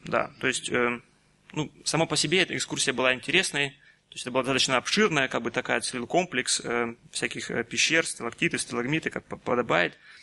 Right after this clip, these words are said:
Даже был такой небольшой, э, подземное, небольшое подземное озеро или водоем такой. Но самым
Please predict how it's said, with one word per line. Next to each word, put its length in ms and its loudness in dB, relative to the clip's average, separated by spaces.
Даже 240 0
был 240 2
такой 300 0
небольшой, 580 2
э, 200 -2
подземное, 600 0
небольшое 480 -2
подземное 340 2
озеро 360 4
или 80 4
водоем 420 4
такой. 320 0
Но 460 2
самым 560 2